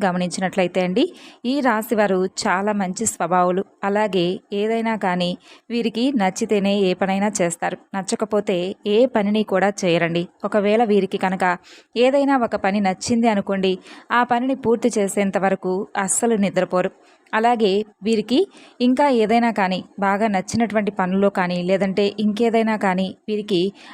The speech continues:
అంటే ఎక్కువగా మక్కువ చూపిస్తున్నటువంటి కొన్ని పనుల్లో రేపటి రోజున వీరికి విజయవంతంగా మంచి విజయాన్నైతే చవి చూడబోతున్నారు. అది ఉద్యోగంలోనైనా, వ్యాపారంలోనైనా, లేదంటే ఇతరత్ర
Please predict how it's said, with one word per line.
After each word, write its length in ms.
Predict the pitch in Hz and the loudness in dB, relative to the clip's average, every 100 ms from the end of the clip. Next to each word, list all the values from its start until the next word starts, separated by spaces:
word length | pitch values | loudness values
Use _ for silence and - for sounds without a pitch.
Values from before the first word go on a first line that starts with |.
| - | -10
అంటే 220 | 202 220 190 208 - | -2 0 0 0 -2
ఎక్కువగా 440 | 208 220 240 208 180 - - _ | -2 0 2 2 0 -4 -18 _
మక్కువ 360 | 226 220 - 277 254 | -4 -2 0 0 2
చూపిస్తున్నటువంటి 760 | 220 214 - 202 180 190 185 - - | 0 -2 -4 -4 -2 -2 -2 -6 -4
కొన్ని 220 | 202 202 208 | -2 0 0
పనుల్లో 340 | 190 190 202 262 214 | -2 0 2 4 2
రేపటి 280 | 190 202 214 | 0 -2 0
రోజున 260 | 220 240 | 2 2
వీరికి 360 | 226 208 202 175 196 185 | 2 2 0 0 0 0
విజయవంతంగా 840 | 190 240 247 214 196 202 185 180 185 - 202 | 2 2 2 0 0 0 0 0 -2 -4 -2
మంచి 340 | 202 214 226 196 - _ 208 | 0 0 -2 -2 -4 _ -6
విజయాన్నైతే 640 | 185 240 254 220 190 202 | 0 2 2 2 0 -2
చవి 240 | 214 190 180 | 0 0 0
చూడబోతున్నారు. 580 | 190 175 185 185 180 - 208 | 0 2 0 0 -2 -2 -4
అది 140 | 196 185 | -2 -2
ఉద్యోగంలోనైనా, 760 | 165 190 190 190 185 185 185 247 190 | 0 0 0 0 0 0 0 0 0
వ్యాపారంలోనైనా, 800 | 180 180 190 190 190 185 180 226 - - - - 240 | 0 0 -2 0 0 0 0 0 -2 -12 -20 -6 0
లేదంటే 380 | 254 262 247 185 214 - | 2 2 0 0 -2 -2
ఇతరత్ర 440 | 214 233 226 208 | -2 0 0 0